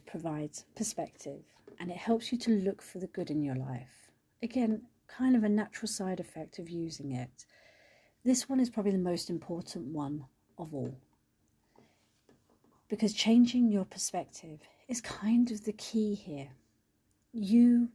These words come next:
want a better life. You want to feel better. You want to love better. You want to live better. Gratitude will change how you see your current existence. It will show you that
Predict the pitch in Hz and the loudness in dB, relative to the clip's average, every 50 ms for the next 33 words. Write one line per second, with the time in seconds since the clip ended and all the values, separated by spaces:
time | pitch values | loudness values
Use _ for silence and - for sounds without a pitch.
0 | _ - 170 165 175 190 196 - - 190 - 160 135 127 - 175 175 196 185 143 | _ -12 -8 -6 -4 -4 -6 -6 -10 -12 -10 -10 -10 -10 -8 -8 -6 -6 -6 -6
1 | 131 131 - - - _ _ _ _ _ _ _ _ _ _ _ _ _ _ _ | -8 -8 -12 -16 -20 _ _ _ _ _ _ _ _ _ _ _ _ _ _ _
2 | _ _ _ - 190 185 196 208 208 220 233 247 240 - 175 165 160 165 - - | _ _ _ -8 -4 2 4 4 6 6 4 2 0 -4 -6 -6 -6 -6 -8 -12
3 | - 208 202 - - - 151 143 143 151 - - 190 196 - - - 143 139 127 | -12 -12 -12 -12 -12 -10 -8 -6 -8 -8 -8 -10 -10 -10 -10 -12 -16 -16 -16 -18
4 | 127 _ _ _ _ _ _ _ _ _ _ _ - 180 175 156 156 151 156 - | -20 _ _ _ _ _ _ _ _ _ _ _ -8 -8 -6 -4 -4 -6 -6 -6
5 | - - 226 220 220 247 247 233 - - - 135 131 - - - 151 151 147 _ | -4 0 2 4 4 4 2 0 -4 -8 -12 -14 -12 -14 -16 -18 -18 -20 -20 _
6 | _ _ _ _ _ _ - 214 214 214 254 208 - - 240 233 240 247 254 240 | _ _ _ _ _ _ -4 -4 -2 -2 -2 -4 -2 2 4 4 6 4 4 2
7 | - - - 131 131 - - 147 147 127 - _ _ _ _ _ _ _ _ _ | -4 -12 -12 -12 -12 -12 -16 -18 -20 -20 -20 _ _ _ _ _ _ _ _ _
8 | _ _ _ _ _ _ _ _ _ _ _ _ _ _ _ _ _ _ - 240 | _ _ _ _ _ _ _ _ _ _ _ _ _ _ _ _ _ _ 2 2
9 | 240 233 - - 247 - - - 254 254 254 240 - _ _ - 202 196 202 - | 2 2 2 -2 -8 -8 -4 -2 0 0 0 -2 -6 _ _ -8 -8 -8 -8 -10
10 | - - 190 185 190 190 190 - - - 180 160 160 170 170 170 170 - - - | -10 -8 -6 -4 -2 -4 -4 -6 -8 -10 -8 -6 -4 -4 -4 -4 -6 -6 -6 -6
11 | - 156 156 160 160 156 - - 160 151 151 147 147 147 - _ - 170 160 - | -6 -6 -6 -6 -8 -8 -10 -12 -10 -8 -8 -8 -8 -10 -12 _ -18 -18 -16 -12
12 | 160 - 139 - - - - 147 143 131 135 _ - - - - _ - 202 196 | -12 -10 -10 -10 -10 -10 -12 -14 -16 -16 -16 _ -18 -20 -20 -18 _ -8 -8 -6
13 | 185 254 214 202 208 202 202 - - - - 196 196 190 165 156 139 143 143 _ | -6 -4 -4 -2 -2 -2 -2 -4 -12 -8 -6 -4 -4 -4 -4 -6 -8 -12 -14 _
14 | _ _ _ _ - - - | _ _ _ _ -14 -14 -14